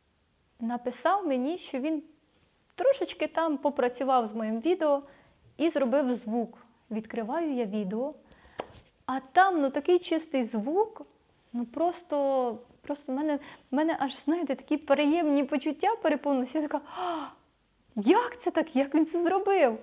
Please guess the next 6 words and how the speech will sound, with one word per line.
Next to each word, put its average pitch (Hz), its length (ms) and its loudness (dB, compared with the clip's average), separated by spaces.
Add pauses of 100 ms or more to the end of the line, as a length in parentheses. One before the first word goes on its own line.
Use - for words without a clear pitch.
(2000)
Тому, 302 320 2 (300)
якщо 240 640 4
ви 262 120 2
мене 220 240 -2
дивитесь, 247 600 -2 (1080)
Юрій, 220 480 0